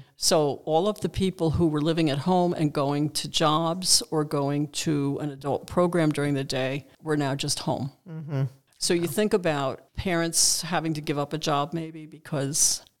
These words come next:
Speaker 1: they don't have, uh, you know, their, their child who's an adult still can't be alone.
Speaker 2: Right.
Speaker 1: So they need to be there to supervise,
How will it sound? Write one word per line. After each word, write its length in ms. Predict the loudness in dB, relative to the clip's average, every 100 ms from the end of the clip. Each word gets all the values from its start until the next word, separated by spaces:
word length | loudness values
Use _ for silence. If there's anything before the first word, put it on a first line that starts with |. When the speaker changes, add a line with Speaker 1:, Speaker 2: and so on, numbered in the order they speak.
| -2
Speaker 1:
they 80 | 2
don't 160 | 4
have, 480 | 2 2 0 -6 -12 -16 _ _ -8
uh, 60 | -4
you 160 | 0 2
know, 140 | 2
their, 280 | 0 -2 -4 -10 -10 -4
their 120 | 0
child 520 | 2 4 2 -2 -6
who's 280 | -14 -12 -4
an 120 | -4
adult 460 | 0 4 4 4 0
still 220 | 2 0
can't 300 | 0 -6 -4
be 80 | -4
alone. 560 | 0 0 0 0 -2
Speaker 2:
Right. 180 | 0 0
Speaker 1:
So 420 | 2 2 0 -2 -8
they 220 | -4 0
need 220 | 2 2
to 80 | 0
be 160 | 0 0
there 120 | 0
to 60 | 0
supervise, 760 | 2 0 -4 -6 -6 -4 -6